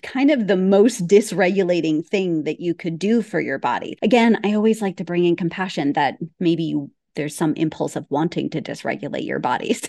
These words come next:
So there is that factor. But what I want to bring in is that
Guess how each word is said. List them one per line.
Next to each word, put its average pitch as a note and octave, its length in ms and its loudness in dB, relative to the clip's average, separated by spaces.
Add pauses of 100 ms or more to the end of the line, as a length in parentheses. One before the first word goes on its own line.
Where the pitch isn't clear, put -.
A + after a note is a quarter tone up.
(120)
So - 60 -8 (300)
there A#3+ 140 4
is D#4 220 2
that G3+ 260 2
factor. F#3 580 -2
But B3 360 8
what A3+ 220 2
I B3 320 0 (140)
want C4 260 -2
to E4 60 -2
bring A#3 220 -2
in B3 160 0
is F3+ 240 -2
that F3+ 280 -4